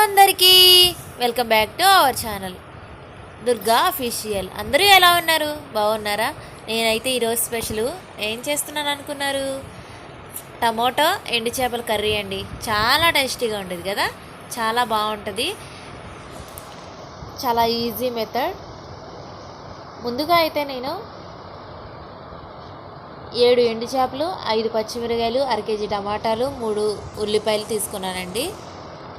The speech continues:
అవి మనం కట్ చేసుకొని పెట్టుకోవాలి. ఎండు చేపలను అయితే మనం కొంచెం గోరువెచ్చని నీటిలో కడిగితే పైన తెల్లదనం అనేది పోతుంది, తెల్లగా ఉంటుంది కదండి, అది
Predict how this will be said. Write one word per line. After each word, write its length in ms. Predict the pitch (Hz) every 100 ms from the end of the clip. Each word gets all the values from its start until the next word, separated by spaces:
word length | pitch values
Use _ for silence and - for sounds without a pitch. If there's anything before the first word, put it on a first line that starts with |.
| - - - - - - 226
అవి 160 | 233 269
మనం 240 | 240 262 - - -
కట్ 180 | 233 220
చేసుకొని 340 | 262 247 269 240
పెట్టుకోవాలి. 520 | 202 - 202 196 220 349 - - 220
ఎండు 160 | 240 277
చేపలను 360 | 370 349 330 277
అయితే 200 | 240 262 359 554 440
మనం 180 | 240 247 262
కొంచెం 420 | 254 262 254 294 285 392 - 214
గోరువెచ్చని 600 | 226 247 269 262 285 247 240
నీటిలో 400 | 226 208 220 226 311 262
కడిగితే 380 | 214 220 247 359 - - - - -
పైన 300 | 226 226 247 262 415 453 240
తెల్లదనం 420 | 214 220 233 233
అనేది 280 | 226 220 220 294 440 -
పోతుంది, 420 | 220 220 226 196 262 508 - - - - -
తెల్లగా 380 | 220 240 269 277
ఉంటుంది 240 | 233 226 208
కదండి, 300 | 202 202 269
అది 140 | 294